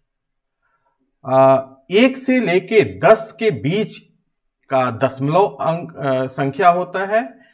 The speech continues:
और, आ, दस का घात होता है। तो इसे हम एक से,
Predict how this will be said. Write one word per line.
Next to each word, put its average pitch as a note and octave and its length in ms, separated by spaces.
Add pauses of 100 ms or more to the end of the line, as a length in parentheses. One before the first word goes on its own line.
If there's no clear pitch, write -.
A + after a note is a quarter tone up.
(220)
और, B2+ 640 (560)
आ, A#2+ 320 (800)
दस F3+ 360
का D#3+ 640 (140)
घात C3 680 (180)
होता - 280
है। - 220 (760)
तो - 180
इसे A3 280
हम A3+ 340
एक A#3 320
से, E3 220